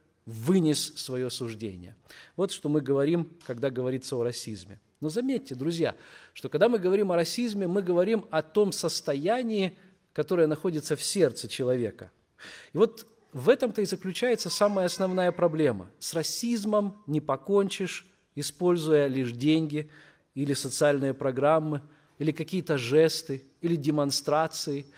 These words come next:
или тогда, когда, как предлагается сегодня, давайте переведем деньги из одной программы помощи полиции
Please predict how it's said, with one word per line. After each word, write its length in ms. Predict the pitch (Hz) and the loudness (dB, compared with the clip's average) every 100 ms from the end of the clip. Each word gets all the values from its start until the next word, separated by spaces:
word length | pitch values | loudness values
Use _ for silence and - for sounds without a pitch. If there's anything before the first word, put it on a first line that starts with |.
| - - | -20 -8
или 160 | 147 165 | -2 0
тогда, 320 | 165 165 190 | 2 4 4
когда, 320 | 185 156 156 | 4 0 2
как 200 | 156 151 | 2 -2
предлагается 640 | - 143 151 160 165 156 139 | -2 0 2 4 2 2 -4
сегодня, 480 | - 147 160 143 | -4 0 0 0
давайте 340 | 135 143 160 - | 0 2 2 0
переведем 540 | - 139 139 143 151 | -2 0 2 4 2
деньги 320 | 135 156 147 | 4 2 2
из 160 | 139 127 | 2 2
одной 280 | 135 151 156 | 2 4 4
программы 540 | 156 139 143 143 135 | 2 2 4 4 2
помощи 480 | 131 156 139 131 151 | 2 0 0 -2 -4
полиции 720 | - 143 143 147 - 143 127 | 0 2 2 0 -2 -2 -2